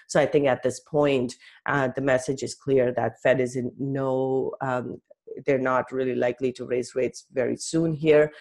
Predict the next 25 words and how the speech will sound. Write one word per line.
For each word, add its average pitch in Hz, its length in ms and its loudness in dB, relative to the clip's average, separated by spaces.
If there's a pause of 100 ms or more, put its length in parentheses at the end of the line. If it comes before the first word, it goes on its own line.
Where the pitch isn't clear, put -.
(180)
They're 131 140 2
going 131 260 -2
to 131 120 -4
wait 127 360 2
and 120 160 -2
see. 127 320 -2
That 113 180 -2
has 127 220 -6
been 117 120 -6
the 117 80 -2
message 120 420 -4
that 110 220 -4
has 120 200 -4
been 113 180 -8
coming 131 360 -4
across 123 460 -2
from 120 180 -2
the 113 80 -6 (100)
Fed. 117 260 4 (340)
So - 240 2
anything, 170 640 4 (120)
uh, 135 260 0 (200)
different 143 540 0
from 127 260 -2
that 117 360 0